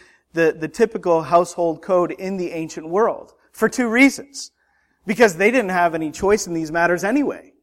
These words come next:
And in their view of things, they didn't merit the attention.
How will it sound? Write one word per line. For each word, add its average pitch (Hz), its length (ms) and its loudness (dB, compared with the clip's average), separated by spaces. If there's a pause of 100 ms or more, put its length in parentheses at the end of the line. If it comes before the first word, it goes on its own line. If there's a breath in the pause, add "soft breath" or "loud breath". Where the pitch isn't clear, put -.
(460)
And 196 540 4
in 175 400 -6
their 254 680 4
view 135 400 -4
of 143 200 -6
things, 127 680 -8 (320)
they 175 240 2
didn't 170 340 -2
merit 151 420 -2
the 139 120 -6
attention. 135 720 -4